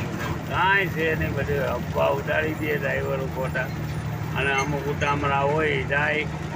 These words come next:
વાયા ટેટિયાપાડા, ડીઝલ બારો. અમારી એક ગાડી ગઈ હતી, આઠ લિટર ડીઝલ વધારે આવ્યું આવકમાં, એમણે તેને આવ્યું. કે આમળો આવે ને ઉમળો આવે, ફૂલ કરાવી ટાંકી એની ગોદા હોય.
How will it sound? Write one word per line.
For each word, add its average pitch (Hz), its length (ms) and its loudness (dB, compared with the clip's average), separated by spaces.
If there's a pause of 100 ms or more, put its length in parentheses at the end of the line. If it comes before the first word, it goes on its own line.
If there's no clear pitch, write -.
(400)
વાયા 151 320 4
ટેટિયાપાડા, 143 840 2
ડીઝલ 139 400 0
બારો. 117 320 0 (1000)
અમારી 147 360 4
એક 143 140 -2
ગાડી 147 280 2
ગઈ 151 180 0
હતી, 156 300 2 (460)
આઠ 156 260 0
લિટર 143 280 0
ડીઝલ 135 340 0
વધારે 131 380 0
આવ્યું 139 360 0 (380)
આવકમાં, 123 560 -2 (400)
એમણે 120 320 -2
તેને 113 240 -2
આવ્યું. 107 260 -4 (2000)
કે 113 120 -4
આમળો 147 340 2
આવે 135 280 4
ને 127 100 -2
ઉમળો 143 240 -2
આવે, 131 340 0
ફૂલ 135 280 -4
કરાવી 135 420 0
ટાંકી 127 420 -4
એની 123 260 -4
ગોદા 120 380 -2
હોય. 117 180 -2